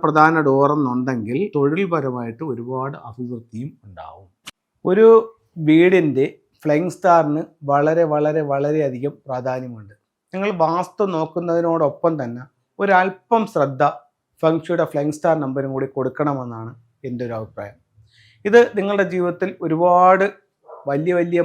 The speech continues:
മാറ്റങ്ങൾ കൊണ്ടുവരാനും ദോഷങ്ങളെ പരമാവധി കുറയ്ക്കാനും ഈ ഒരു കാര്യത്തിലൂടെ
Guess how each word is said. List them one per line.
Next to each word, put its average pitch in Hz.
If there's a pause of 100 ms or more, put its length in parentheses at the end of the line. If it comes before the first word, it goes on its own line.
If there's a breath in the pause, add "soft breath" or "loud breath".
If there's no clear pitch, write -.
മാറ്റങ്ങൾ 147
കൊണ്ടുവരാനും 127 (260)
ദോഷങ്ങളെ 160 (100)
പരമാവധി 156
കുറയ്ക്കാനും 123 (440)
ഈ - (140)
ഒരു 147 (920)
കാര്യത്തിലൂടെ 143